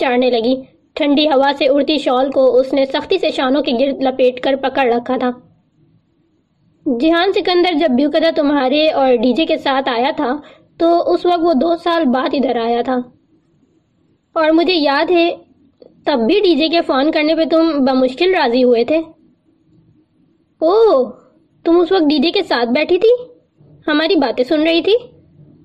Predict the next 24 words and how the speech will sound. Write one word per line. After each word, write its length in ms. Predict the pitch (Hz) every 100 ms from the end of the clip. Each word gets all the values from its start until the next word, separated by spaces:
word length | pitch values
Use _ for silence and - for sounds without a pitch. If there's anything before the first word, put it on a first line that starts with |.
| -
مجھے 300 | 262 262 294
تو 340 | 311 320 302 262
ڈی 140 | 262
جے 140 | 247
نے 80 | 294
بتایا 380 | 285 269 269 277
تھا 100 | 285 311
کہ 100 | 311
تم 240 | 302 285
مصروف 400 | 240 262 262 269
ہو۔ 60 | 320 427 - - _ _ _ _ -
وہ 260 | 277 269 330
اس 100 | -
کے 160 | 415 320
پیچھے 400 | 294 294 320 240
پہاڑی 420 | 247 262 269 320
پہ 100 | 330 269
چڑھتے 320 | 277 254 254
ہوئے 200 | 294 262
ہلکے 360 | 320 302 262 370
سے 100 | 403
مسکرا 400 | 302 285 269 269
کر 100 | 349
بولا۔ 280 | 294 233 220